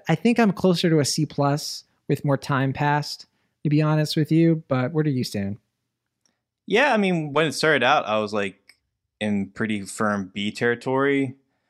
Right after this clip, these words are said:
Speaker 2: And I, I think that, I mean, one thing I didn't mention is I think the end sort of redeems the film a little bit. Like, it plays out the expected emotional beats, but it does, you know, it's nice, it's warm, it's sweet. And I think it, um, it sort of redeems the film from, like, pushing C territory, but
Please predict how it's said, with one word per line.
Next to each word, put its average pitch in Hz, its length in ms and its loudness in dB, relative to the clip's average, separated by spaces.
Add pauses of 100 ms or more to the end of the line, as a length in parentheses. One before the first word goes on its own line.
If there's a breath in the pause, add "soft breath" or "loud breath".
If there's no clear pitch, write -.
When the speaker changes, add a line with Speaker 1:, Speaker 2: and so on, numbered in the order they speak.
(240)
Speaker 2:
And 107 280 -2
I, 113 80 -2 (100)
I 123 120 0
think 180 160 -2
that, 233 200 -4 (140)
I 143 60 2
mean, 139 200 0
one 170 140 0
thing 160 100 2
I 139 40 2
didn't 120 200 0
mention 110 260 -2
is 104 120 -2
I 104 100 0
think 127 220 -4
the 104 120 -4
end 104 300 0
sort 101 240 -4
of 107 80 -2
redeems 113 380 -2
the 117 80 -4
film 123 260 -2
a 101 60 -4
little 95 240 -4
bit. 117 460 0
Like, 104 120 -4
it 98 160 -8
plays 110 240 -4
out 104 160 -2
the 98 420 -6
expected 101 420 -6
emotional 92 380 -4
beats, 110 320 -6
but 95 380 -6
it 98 140 -8
does, 95 480 -6
you - 100 -2
know, 120 80 0
it's 127 160 -6
nice, 90 300 -8
it's 95 180 -14
warm, 92 400 -4 (380)
it's 107 160 -8
sweet. 98 400 -8 (340)
And 107 100 -2
I 107 60 0
think 117 160 -2
it, 113 260 -4
um, 107 280 -2
it 131 240 -4
sort 147 200 0
of 135 80 2
redeems 110 380 -2
the 104 80 -8
film 101 380 -4
from, 98 260 -4
like, 92 320 -6
pushing 95 400 -6
C 101 300 -4
territory, 131 600 -2
but 101 480 -6